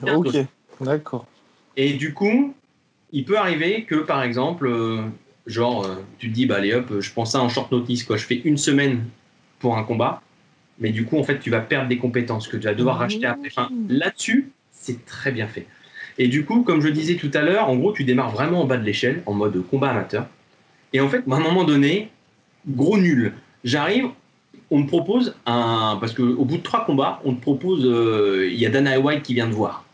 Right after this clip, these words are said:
Speaker 2: Les
Speaker 1: Alors,
Speaker 2: Contender Series.
Speaker 1: voilà, t'arrives et tout. Bon, tu gagnes, ou tu perds, hein, peu importe. Mais si tu gagnes, on va, en gros, t'arrives, on te propose un autre combat, limite, euh, bah, pas mal. Et, euh,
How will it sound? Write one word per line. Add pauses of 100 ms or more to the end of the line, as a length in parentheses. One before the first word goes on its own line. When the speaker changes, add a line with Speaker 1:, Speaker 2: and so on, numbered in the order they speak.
(140)
Speaker 2:
Les
Speaker 1:
Alors,
Speaker 2:
Contender
Series. (100)
Speaker 1:
voilà,
t'arrives
et
tout. (1200)
Bon, (340)
tu
gagnes, (920)
ou
tu
perds,
hein,
peu
importe. (560)
Mais
si
tu
gagnes,
on
va,
en
gros,
t'arrives,
on
te
propose
un
autre
combat,
limite,
euh, (380)
bah,
pas
mal. (320)
Et,
euh,